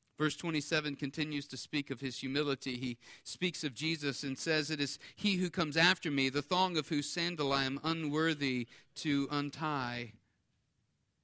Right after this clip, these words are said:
You see, John was a man of courageous faith. He stood before King Herod, and he spoke to King Herod, and he, he condemned King Herod for his immoral lifestyle, and he wouldn't back down from King Herod, even though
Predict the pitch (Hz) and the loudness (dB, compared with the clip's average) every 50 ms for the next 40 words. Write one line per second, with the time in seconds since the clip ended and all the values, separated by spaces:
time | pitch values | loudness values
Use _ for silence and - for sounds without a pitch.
0 | _ _ _ - 123 - - 151 139 127 135 156 156 160 160 156 147 156 160 160 | _ _ _ -14 -8 -4 -4 -2 -2 0 0 2 2 2 2 2 2 2 2 2
1 | 151 151 135 151 156 160 160 156 139 - - - 151 143 143 151 147 - 143 127 | 0 0 2 2 2 2 2 0 -2 -4 -4 -2 2 4 4 4 2 0 -4 -4
2 | - - - - - 170 156 147 135 127 - - - - - _ _ _ _ _ | -4 -6 -6 -2 2 2 2 2 2 0 -4 -10 -16 -18 -20 _ _ _ _ _
3 | _ _ _ _ - 175 170 - - 214 214 185 190 170 - 208 196 175 - - | _ _ _ _ 0 0 2 4 8 8 8 8 6 0 4 4 4 4 4 2
4 | 208 185 180 143 143 180 185 190 175 151 123 117 - - _ _ _ _ _ _ | 0 0 0 0 2 4 6 6 8 6 6 4 0 -6 _ _ _ _ _ _
5 | _ _ _ _ _ _ - 180 185 185 185 - - - - 226 226 220 - - | _ _ _ _ _ _ 2 4 4 4 2 0 4 10 12 12 12 10 8 -2
6 | 208 - - 220 196 185 180 190 190 202 196 196 185 170 170 175 196 196 190 170 | -2 0 2 2 2 2 2 4 6 6 8 8 6 6 4 2 2 2 0 -2
7 | - - - - - 214 202 - - 196 175 160 156 196 208 220 220 202 - - | -4 -8 -8 0 2 2 2 4 2 0 2 2 2 4 4 4 2 0 0 0
8 | 233 202 190 190 180 180 196 196 202 196 190 175 - - 185 175 160 156 180 175 | 0 0 2 2 2 4 4 6 6 6 4 2 0 0 0 0 2 0 0 -2
9 | 175 180 180 175 165 165 170 175 185 190 - - - 170 156 151 147 143 143 147 | 0 2 4 4 4 4 4 4 2 2 0 -2 0 0 2 2 2 0 0 0
10 | 147 143 160 190 185 175 180 180 175 180 170 170 - - 165 165 170 170 160 151 | 0 2 2 0 0 0 -2 -2 0 2 0 0 0 -2 -2 -2 0 0 0 -2
11 | 139 120 117 110 - _ _ _ _ _ _ _ _ _ _ _ _ _ _ _ | -2 -4 -4 -8 -10 _ _ _ _ _ _ _ _ _ _ _ _ _ _ _
12 | _ - 147 139 143 - 165 147 151 151 160 151 147 139 127 127 123 135 143 139 | _ -8 -6 -6 -4 -4 -4 -4 -2 -2 0 0 0 0 0 -2 -4 -6 -6 -4
13 | 143 151 143 143 143 139 135 135 135 127 | -4 -2 -2 0 0 0 0 0 -2 -4